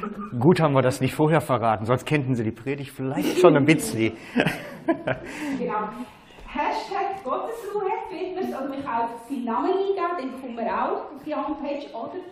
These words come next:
Speaker 2: ihr könnt auch ein Zettel schreiben mit eurer Hand-, äh, mit eurer Internetadresse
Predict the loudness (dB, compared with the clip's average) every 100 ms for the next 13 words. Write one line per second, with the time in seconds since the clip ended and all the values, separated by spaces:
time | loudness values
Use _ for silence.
0 | -20 -14 -12 -8 -8 -8 -10 -10 -10 -8
1 | -4 -4 -4 -8 -10 -8 -8 -8 -10 -14
2 | -6 -4 -4 -4 -6 -6 -6 -8 -6 -6
3 | -6 -8 -10 -10 -8 -8 -10 -12 -2 0
4 | 0 0 0 -2 -4 -4 -6 -2 -2 2
5 | 2 2 -4